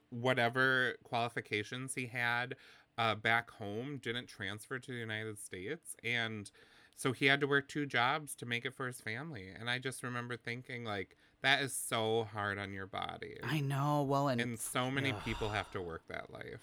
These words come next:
Speaker 2: Well, and frankly, half of the, half of the, half of those qualifications were, uh, skin color and accent. Um, because <laughs> let's just, let's just call a spade a spade in this country.
Speaker 1: That's
Speaker 2: Ugh.
Speaker 1: why now with worker shortages,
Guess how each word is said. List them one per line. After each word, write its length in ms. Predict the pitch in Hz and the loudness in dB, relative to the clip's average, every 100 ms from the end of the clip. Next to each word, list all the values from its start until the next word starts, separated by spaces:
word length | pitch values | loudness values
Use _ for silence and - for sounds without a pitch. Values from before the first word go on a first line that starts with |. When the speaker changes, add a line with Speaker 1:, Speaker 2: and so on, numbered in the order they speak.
| - - - - | -16 -20 -16 0
Speaker 2:
Well, 100 | 143 | 2
and 120 | 127 | 2
frankly, 380 | - 131 120 110 | 2 -2 -2 -4
half 260 | 104 120 120 | -2 -4 -6
of 100 | 107 | -6
the, 280 | 104 101 - | -4 -4 -8
half 240 | - 151 139 | -4 -4 -2
of 60 | |
the, 100 | 113 | -4
half 180 | 107 180 | 2 2
of 40 | 165 | 4
those 160 | 156 | 2
qualifications 840 | - 123 120 123 123 117 113 101 101 | 2 0 -2 -6 -4 -2 -4 -4 -4
were, 240 | 104 101 | -6 -4
uh, 180 | 92 92 | -6 -8
skin 260 | - 101 | -10 -10
color 300 | 90 - 76 - _ | -12 -10 -12 -14 _
and 140 | - 95 | -8 -6
accent. 420 | 92 - - - - - 190 | -6 -8 -10 -14 -14 -8 2
Um, 520 | 165 170 160 151 143 | 6 8 10 8 6
because 640 | 147 165 165 135 127 127 131 - - - - | 4 4 6 6 4 2 -2 -4 -16 -12 -4
<laughs> 460 | - - - _ | -4 -4 -12 _
let's 140 | 139 135 | 0 0
just, 200 | 131 - | -2 0
let's 140 | 151 | 0
just 140 | 160 | 2
call 140 | 170 135 | 4 4
a 20 | |
spade 240 | - 131 | 4 2
a 40 | 120 | 2
spade 280 | - 131 123 | 0 0 0
in 80 | |
this 100 | 110 | -2
country. 460 | - 104 101 104 107 - - | -2 -4 -6 -8 -10 -12 -12
Speaker 1:
That's 260 | 120 139 139 | 4 8 8
Speaker 2:
Ugh. 120 | 117 | 6
Speaker 1:
why 180 | 156 156 | 6 6
now 420 | 147 113 104 110 | 6 4 4 2
with 220 | 131 123 | 0 -2
worker 420 | 110 95 - 120 117 | 0 -2 0 -2 -2
shortages, 880 | - 127 139 147 - 165 165 165 | -4 -4 -2 -2 -4 -6 -4 -8